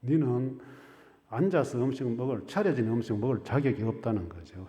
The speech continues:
철저하게, 철저하게 짓밟힌 거죠. 음식을 가지고 장난친다. 사람이 가장 기본적이고 자존심 상하는 게 음식이잖아요. 음식 갖고.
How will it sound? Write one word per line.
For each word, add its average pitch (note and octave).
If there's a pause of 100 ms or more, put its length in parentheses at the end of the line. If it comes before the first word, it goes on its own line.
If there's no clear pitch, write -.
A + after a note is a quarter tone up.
(160)
철저하게, D#3 (220)
철저하게 D#3+
짓밟힌 F#2+
거죠. E2 (880)
음식을 E3
가지고 G#2+
장난친다. E2+ (1400)
사람이 C#3
가장 C3 (440)
기본적이고 A2
자존심 A#2+
상하는 F#2+
게 G2 (800)
음식이잖아요. F#2+ (1300)
음식 C#3+
갖고. -